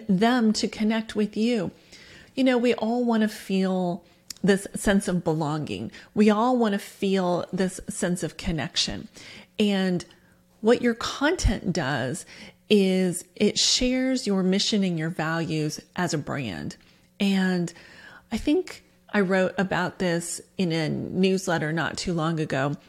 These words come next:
when we were talking about brand archetypes. And you could go listen to episode one fifty-two if you wanna learn more about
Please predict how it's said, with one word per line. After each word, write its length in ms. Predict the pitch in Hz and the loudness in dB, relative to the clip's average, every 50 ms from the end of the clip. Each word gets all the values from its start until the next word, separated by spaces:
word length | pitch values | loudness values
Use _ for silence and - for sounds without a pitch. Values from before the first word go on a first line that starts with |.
| _ _ | _ _
when 200 | - 190 180 185 | 0 2 2 2
we 100 | 185 175 | 2 0
were 120 | 170 175 | 0 -4
talking 440 | 175 - - 180 185 185 - 190 190 | -4 -4 -6 -6 -6 -6 -4 -2 -2
about 540 | 180 175 - 147 156 156 160 156 139 - - - - - - - _ _ | -2 -2 -2 -4 -4 -2 -2 -4 -6 -8 -12 -16 -20 -20 -20 -20 _ _
brand 380 | 185 190 185 180 175 175 170 - - | 2 2 4 4 2 0 0 -2 -2
archetypes. 720 | - 175 165 - - 170 - 190 120 101 90 - - - - - - - - - _ - | -2 -4 -2 -2 -4 -6 -4 -4 -6 -6 -8 -10 -12 -16 -16 -18 -20 -20 -20 -20 _ 4
And 200 | 277 285 269 277 | 6 8 10 10
you 80 | 359 | 10
could 180 | 381 - 440 427 | 10 10 8 8
go 120 | 392 381 | 8 6
listen 320 | 302 240 240 - - 285 254 | 6 6 4 4 4 2 2
to 240 | - - - - 202 | 2 2 0 0 -2
episode 440 | 202 - 202 - - 208 196 185 | -2 -2 -4 -2 0 0 0 2
one 300 | 175 175 190 190 196 226 | 2 2 4 4 4 4
fifty-two 880 | 220 - 208 196 - - 185 175 - - 240 214 190 175 180 165 143 - - | 4 2 -2 -2 -2 -4 -4 -2 0 4 4 4 6 4 4 2 0 0 -2
if 180 | 190 190 - - | -2 -2 0 0
you 80 | 190 180 | 2 2
wanna 240 | 180 185 185 180 175 | 2 2 2 2 0
learn 500 | 170 180 175 175 175 175 180 175 160 - | 2 2 2 2 2 0 0 0 -2 0
more 340 | 185 180 180 170 170 175 - - | 0 2 2 2 2 0 0 -2
about 520 | 185 165 - 160 160 147 135 139 - - | -4 -2 -2 -2 -2 -2 -4 -4 -6 -10